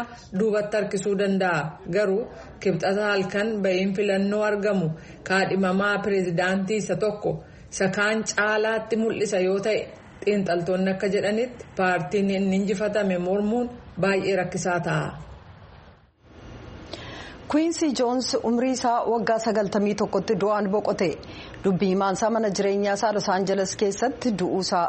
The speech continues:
Speaker 2: beeksise. Ogumii seena qabee-, seena qabeessi kan Jones wallee Michael Jas-, Jackson kan Thriller jedhu qopheessuu irraa kaase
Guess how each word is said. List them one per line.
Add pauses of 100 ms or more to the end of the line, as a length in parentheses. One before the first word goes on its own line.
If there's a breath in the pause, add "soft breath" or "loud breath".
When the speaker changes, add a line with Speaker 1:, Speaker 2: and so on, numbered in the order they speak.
(140)
Speaker 2:
beeksise. (480 loud breath)
Ogumii
seena
qabee-, (120)
seena
qabeessi
kan
Jones (320 loud breath)
wallee
Michael
Jas-, (180)
Jackson
kan (140)
Thriller
jedhu
qopheessuu
irraa
kaase